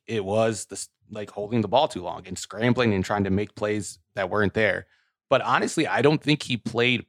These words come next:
poorly from, like, a decision standpoint or even, like, an accuracy standpoint. He just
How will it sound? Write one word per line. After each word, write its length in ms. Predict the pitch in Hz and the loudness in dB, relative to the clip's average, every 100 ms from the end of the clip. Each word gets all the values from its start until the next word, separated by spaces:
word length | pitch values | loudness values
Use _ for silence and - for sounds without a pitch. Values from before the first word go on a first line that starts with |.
| - | -12
poorly 560 | 104 113 143 147 143 | -6 0 0 2 0
from, 300 | 131 123 107 | 0 0 0
like, 260 | 104 95 - | 0 -4 -10
a 60 | 98 | -16
decision 560 | - - - 117 160 | -12 -10 -6 2 2
standpoint 680 | 156 - 175 180 175 196 190 - | 2 0 0 2 2 4 2 -2
or 120 | - 110 | -2 0
even, 200 | 120 123 | 2 4
like, 140 | 95 | 2
an 100 | 92 | 2
accuracy 460 | 95 110 151 - 156 | 2 2 -2 -10 -6
standpoint. 540 | - 156 156 170 156 | 0 0 2 2 0
He 140 | - 107 | -4 -6
just 220 | 110 | -6